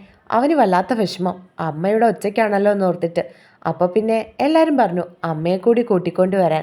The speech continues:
അങ്ങനെ അമ്മയെ വിളിക്കാൻ വന്നതാ ഞാൻ. ഇതാ കല്യാണ പെണ്ണിന്റെ അനിയത്തി വൈശു." അവൻ അവളെ പരിചയപ്പെടുത്തി കൊടുത്തു.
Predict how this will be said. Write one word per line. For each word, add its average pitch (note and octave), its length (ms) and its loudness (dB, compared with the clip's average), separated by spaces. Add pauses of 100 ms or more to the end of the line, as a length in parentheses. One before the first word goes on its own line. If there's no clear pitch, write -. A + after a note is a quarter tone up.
അങ്ങനെ F3+ 280 -2
അമ്മയെ G#3+ 320 0
വിളിക്കാൻ B3+ 340 0
വന്നതാ G#3+ 340 0
ഞാൻ. E3+ 220 -4 (380)
ഇതാ F#3 200 0
കല്യാണ F#3+ 380 0
പെണ്ണിന്റെ A#3 380 0
അനിയത്തി F3+ 420 -2 (160)
വൈശു." E3 460 -2 (440)
അവൻ F4+ 240 2
അവളെ D4+ 220 2
പരിചയപ്പെടുത്തി A3+ 680 0
കൊടുത്തു. F3+ 360 0